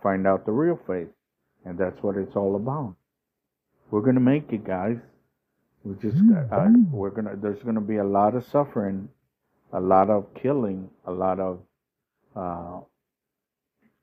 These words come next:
because of Jesus Christ, they're gonna put us in jail. But let's be holy. Let's be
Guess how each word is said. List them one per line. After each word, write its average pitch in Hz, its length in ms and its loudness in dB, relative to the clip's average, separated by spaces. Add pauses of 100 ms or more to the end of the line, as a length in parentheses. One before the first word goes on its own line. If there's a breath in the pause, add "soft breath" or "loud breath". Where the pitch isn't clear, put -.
(180)
because 104 440 -4
of 98 240 -4
Jesus 107 420 -4
Christ, 123 440 -6
they're 101 80 -10
gonna 92 180 -10
put 95 260 -8
us 92 200 -6
in 90 160 -14
jail. 113 420 -4
But 95 160 -10 (2500)
let's 110 180 -2
be 131 160 -2
holy. 120 400 4
Let's 107 300 0
be 101 400 -4